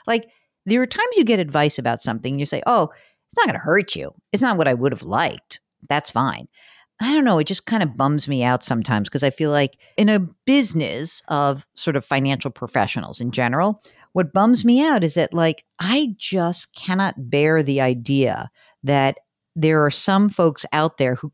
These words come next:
can't quite see that they are so self-interested that they're not giving the best advice, you know? So that's what I, I got bummed out. Anyway, if you missed that episode, go listen to it,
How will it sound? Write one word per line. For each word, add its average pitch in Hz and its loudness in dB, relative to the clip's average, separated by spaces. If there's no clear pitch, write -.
can't 214 -2
quite 180 0
see 135 0
that 135 0
they 143 2
are 139 2
so 156 2
self-interested 143 -2
that 135 -2
they're 131 -4
not 147 0
giving 110 -6
the 92 -8
best 101 -10
advice, - -8
you 247 -2
know? 285 2
So 269 -2
that's 262 0
what 196 4
I, 131 2
I 135 0
got 123 -2
bummed - -4
out. - -6
Anyway, 233 2
if 175 0
you 185 6
missed 214 4
that 185 2
episode, 156 0
go 147 4
listen 131 0
to 127 0
it, 131 0